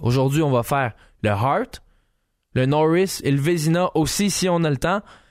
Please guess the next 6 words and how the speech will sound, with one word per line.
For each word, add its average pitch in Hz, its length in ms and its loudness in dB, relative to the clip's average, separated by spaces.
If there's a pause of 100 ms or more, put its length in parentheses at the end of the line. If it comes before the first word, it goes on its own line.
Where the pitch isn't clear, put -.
(180)
Commençons 254 680 -2
avec 180 400 -2
le 170 200 0
trophée 180 400 -2
Hart. 139 420 -4 (280)
Le 151 160 0